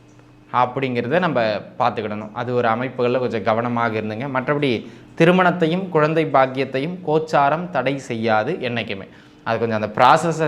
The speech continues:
சிரமப்படுத்தலாம் அல்லது தாமதப்படுத்தலாமே தவிர தடை செய்யாது. அதனால யாருக்கெல்லாம் திருமணம் அல்லது புத்திர பாக்கியம் சார்ந்த தசாபுக்திகள் ஜாதக ரீதியாக நடக்கின்றதோ அவங்க நீங்க தாராளமா முயற்சிங்க. குருபலன் இல்ல,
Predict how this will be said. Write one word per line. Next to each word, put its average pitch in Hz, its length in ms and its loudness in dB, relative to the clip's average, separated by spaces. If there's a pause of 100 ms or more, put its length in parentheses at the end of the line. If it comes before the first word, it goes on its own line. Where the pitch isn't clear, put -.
சிரமப்படுத்தலாம் 147 640 2
அல்லது 147 220 4
தாமதப்படுத்தலாமே 127 680 0 (140)
தவிர 135 160 4 (180)
தடை 139 160 2 (140)
செய்யாது. 113 300 0 (100)
அதனால 151 260 2 (480)
யாருக்கெல்லாம் 175 640 4
திருமணம் 175 340 0 (160)
அல்லது 147 280 0
புத்திர 147 260 0
பாக்கியம் 139 420 0
சார்ந்த 147 480 0
தசாபுக்திகள் 139 720 -2
ஜாதக 139 360 0
ரீதியாக 135 440 0
நடக்கின்றதோ 139 520 0
அவங்க 151 220 -2
நீங்க 123 140 -6 (120)
தாராளமா 143 500 4
முயற்சிங்க. 135 440 -4 (180)
குருபலன் 139 440 2
இல்ல, 131 120 0